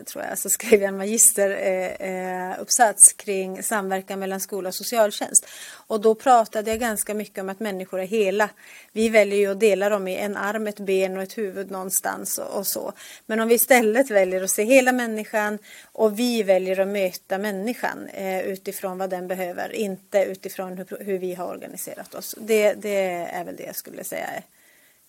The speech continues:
eh, det viktigaste, tycker jag.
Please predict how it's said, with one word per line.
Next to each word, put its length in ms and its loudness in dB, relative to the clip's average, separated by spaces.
eh, 60 -14
det 140 0
viktigaste, 540 -6
tycker 200 -18
jag. 80 -14